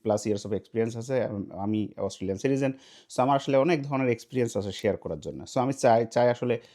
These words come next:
সব কিছু আপনাদের শেয়ার করি। At the end of the day, আমি also চাই যে বাংলাদেশ থেকে কেউ যদি অস্ট্রেলিয়াতে আসে, তাকে আমি কীভাবে হেল্প করতে পারি। সে যদি, আম, আমার মতো আইটি সেক্টরে জব হয়, most welcome। আমি আমার ইমেইল অ্যাড্রেসটাও দিয়ে দিব ডেসক্রিপশনে। আপনারা আমাকে মেইল করতে পারেন।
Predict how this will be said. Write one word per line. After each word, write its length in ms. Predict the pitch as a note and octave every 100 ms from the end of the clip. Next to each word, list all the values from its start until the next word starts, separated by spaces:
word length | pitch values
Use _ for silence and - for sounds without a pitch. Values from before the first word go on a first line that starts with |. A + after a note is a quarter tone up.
| _
সব 160 | - E3+ -
কিছু 180 | D#3+ A#2
আপনাদের 280 | G#2+ F#2
শেয়ার 280 | F#2+ - G2
করি। 180 | - F#2
At 80 | G#2+
the 140 | B2
end 100 | C3
of 60 | C3+
the 160 | B2+
day, 100 | B2
আমি 220 | B2+ C3 A2
also 260 | C3+ F3
চাই 300 | D#3 A#2+ G2 A2 - _ -
যে 80 | A2+
বাংলাদেশ 420 | B2+ B2 B2 -
থেকে 160 | C3
কেউ 200 | B2 C3
যদি 220 | A#2+ A#2 A#2
অস্ট্রেলিয়াতে 380 | - A2 G#2
আসে, 260 | A2+ A2+ D3
তাকে 260 | - A2+ -
আমি 100 | A2+
কীভাবে 260 | A2+ A2
হেল্প 200 | G2+ G2
করতে 240 | - - -
পারি। 280 | B2+ E2 D2+ _ _ _ -
সে 180 | C3
যদি, 420 | B2 A#2+ B2 A#2+ -
আম, 380 | A2+ A2+ A2+ A2 _ -
আমার 340 | A2+ A2 G#2+
মতো 220 | A2+ A2+
আইটি 240 | A2+ A2 A#2
সেক্টরে 400 | - - A#2+ A2
জব 180 | A2 G2+
হয়, 180 | C3+
most 320 | D3+ A2 G#2 G#2
welcome। 320 | G2 B2+ E3+ D#3
আমি 200 | G#2 A2
আমার 160 | G2+ G#2
ইমেইল 220 | G#2+ G#2+
অ্যাড্রেসটাও 500 | G#2 G2+ G2+ - A2+
দিয়ে 180 | A#2+ A2+
দিব 220 | A2+ A#2
ডেসক্রিপশনে। 580 | A2 - B2+ - B2 B2+ _ - _ _ -
আপনারা 320 | G2+ A#2 A#2
আমাকে 220 | A2 A#2
মেইল 240 | G#2+ A2+
করতে 240 | C3+ B2 A#2
পারেন। 380 | A#2 A#2 A#2